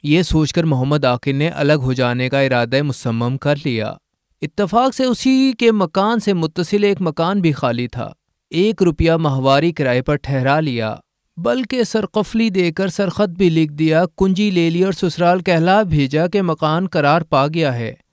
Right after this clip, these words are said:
अब आओ तो नए मकान में उठ चलें और अपनी माँ से भी कह दिया कि यही तारकश वाला मकान ले लिया है। माँ ने जितना असबाब मिजाजदार बहू का था, कपड़ों के संदूक, बर्तन, फर्श,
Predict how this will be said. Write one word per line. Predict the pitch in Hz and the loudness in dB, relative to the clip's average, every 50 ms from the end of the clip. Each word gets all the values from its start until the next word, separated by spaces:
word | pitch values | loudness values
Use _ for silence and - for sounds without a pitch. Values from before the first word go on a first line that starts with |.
| _ _ - | _ _ 0
अब | 147 185 190 190 | 2 2 2 2
आओ | - 185 202 220 233 | 2 2 2 2 2
तो | - - 233 226 | 4 2 2 4
नए | 180 156 160 190 220 214 | 4 2 2 2 2 2
मकान | 196 165 156 - 156 156 160 170 | 2 0 0 2 2 2 2 2
में | 175 180 | 0 -2
उठ | 175 - 196 202 - - | -2 0 0 0 0 -2
चलें | - - 170 147 143 165 185 | -2 0 0 2 2 2 2
और | 196 190 | 2 2
अपनी | 185 175 - 185 196 185 | 0 0 0 0 0 0
माँ | 165 151 151 175 180 | 0 0 0 0 0
से | - 202 180 | 0 -2 -2
भी | 170 160 | -2 0
कह | 156 165 156 156 143 | 0 0 0 0 0
दिया | 156 165 170 180 190 202 | 0 0 0 2 0 0
कि | 180 214 | -2 -2
यही | 196 190 175 180 190 202 226 214 | -4 -2 0 2 2 2 0 -2
तारकश | 170 - 165 165 170 208 - - 214 - - 196 | -2 -2 0 0 0 0 0 -2 -2 -2 0 -2
वाला | 175 160 156 165 165 | 0 2 2 2 0
मकान | 156 147 - 143 139 151 170 | 0 -2 -2 0 0 0 0
ले | 170 147 143 165 | 2 2 2 2
लिया | 175 180 156 131 | 2 0 0 0
है। | 120 117 117 113 - - _ _ _ _ _ _ _ _ _ - | 0 -2 -6 -8 -10 -14 _ _ _ _ _ _ _ _ _ -6
माँ | 156 147 143 147 156 185 214 233 247 | -2 0 0 2 2 2 2 2 2
ने | 240 247 247 | 2 2 2
जितना | 220 165 165 156 - - 185 180 180 185 | 2 2 2 0 0 -2 -2 0 0 -2
असबाब | 202 - - 165 - - 156 151 151 160 170 180 170 | -2 -2 -4 -6 -4 -2 -2 0 2 2 2 2 2
मिजाजदार | 165 151 143 131 135 139 135 143 160 165 151 156 151 156 151 | 0 -2 -2 0 2 2 4 4 2 2 2 2 2 2 2
बहू | 143 143 131 135 147 147 | 0 0 0 0 -2 -2
का | - 151 139 | -2 -2 -2
था, | 131 - 135 139 143 156 | -2 -2 0 0 0 0
कपड़ों | 160 - - 156 151 - - 185 190 196 190 | -2 -2 -4 -4 -2 0 -2 -2 0 -2 -2
के | 175 185 - | -2 -4 -4
संदूक, | - - 156 147 143 151 160 170 175 175 165 - - - - - 143 | -2 -2 -4 -2 -2 -2 0 0 0 0 -2 -6 -10 -16 -16 -14 -12
बर्तन, | 135 127 135 135 - - _ _ _ - 165 165 165 170 175 175 156 - _ _ - | -4 0 0 0 0 -2 _ _ _ -2 0 0 0 0 -2 -4 -6 -8 _ _ -4
फर्श, | 151 143 143 151 160 170 160 147 - - - - - - | -2 0 0 2 0 0 0 -2 -4 -8 -10 -10 -12 -14